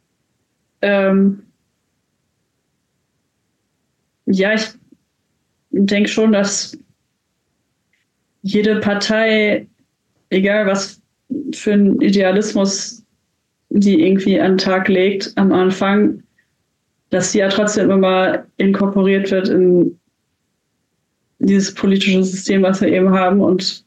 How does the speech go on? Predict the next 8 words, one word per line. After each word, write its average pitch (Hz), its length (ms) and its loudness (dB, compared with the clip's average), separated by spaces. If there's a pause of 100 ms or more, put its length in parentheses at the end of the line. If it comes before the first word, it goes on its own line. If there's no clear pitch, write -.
(320)
da 180 680 0 (1080)
kein, 190 800 0 (1300)
kein 185 280 0
Umsturz 214 480 0
<laughs> - 0 -
oder 208 340 0
sowas, 214 580 0
äh, 180 380 0